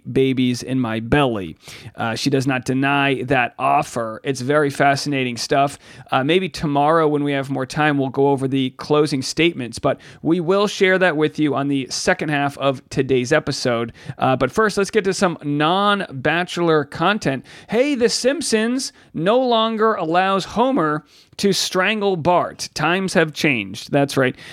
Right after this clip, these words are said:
Back in my day, you could strangle your cartoon kid, but not anymore. Now, Homer would strangle Bart with two hands and his tongue would stick out, and it was obviously, you know, for comedic effect, but, you know,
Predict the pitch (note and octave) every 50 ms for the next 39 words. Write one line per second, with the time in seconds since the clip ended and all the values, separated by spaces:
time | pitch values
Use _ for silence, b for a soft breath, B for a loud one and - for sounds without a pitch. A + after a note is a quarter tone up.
0 | C#3 B B C3+ C#3 G3 C4 F4+ F4 - C#4 A#3+ G#3+ G#3 A3+ C4+ E4 F#4 F#4+ F#4+
1 | E4 A#3+ G3 F3 F3 F3 F3 F#3 - A#3 C4 D4 A3+ G#3 G#3 - A3+ G3 - -
2 | - G#3+ G#3+ A3+ D#4+ F4+ F4 D#4+ B3 F#3+ F#3 F#3 F#3+ G3 G3+ G#3 F3 - - B3+
3 | C4 C4 B3+ - - C#4 C4 C4 B3 A3 - D4+ C#4 A#3+ D3+ A#2+ B2+ C3+ D3+ D3
4 | D#3 E3+ F#3 F3 E3 E3 D#3 D3 - B B B B D#3+ D#3 C#3+ C3 B B B
5 | B - - - F#3 G#3 G#3 G3 F3+ E3 D#3+ D#3 D#3 C#3+ C3+ - - - E3 D#3
6 | D#3 D#3+ D#3+ D3+ D3 C#3+ C3 C#3 C3+ C#3 C3 A2+ C3+ C3 - - - - F3 D#3+
7 | D3 C#3 C#3+ D3 D3+ D3+ D3 D3 D3 D3+ D3 C3+ C#3 B2 B2+ B2+ B2 A#2+ A#2+ -
8 | - - D3+ D3 D3 D3 D3 C#3+ C#3 C3+ - - - C#3+ D3 C#3+ - - C3+ C#3
9 | C#3 C3+ C3 C3 C3 C3 B2+ - - C3 C#3 C#3+ C#3 C#3 C3+ C3+ C3 - C#3 C3+
10 | B2+ B2+ C3 B B B B C#3 A#2+ - D3 C3 B2 - - B2 - - C#3 C#3
11 | C#3+ C3+ C3 B2+ - A#2 A#2 - - C#3+ B2 A2 A2+ - - - B2+ A#2+ A#2 -
12 | C3+ A#2+ A2 G#2+